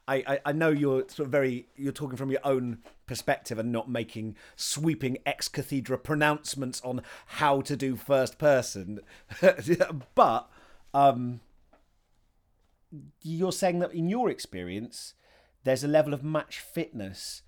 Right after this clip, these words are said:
to writing a convincing voice, and that is something that you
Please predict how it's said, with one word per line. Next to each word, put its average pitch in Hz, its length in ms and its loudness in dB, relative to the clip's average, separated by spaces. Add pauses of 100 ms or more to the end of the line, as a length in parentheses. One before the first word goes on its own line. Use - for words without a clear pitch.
(180)
to 120 100 -6
writing 110 580 -2
a 107 440 -6
convincing 110 640 -6
voice, 95 480 -10 (360)
and 110 340 -4
that 120 300 -2
is 117 160 -8
something 113 440 -6
that 110 140 -8
you 104 580 -8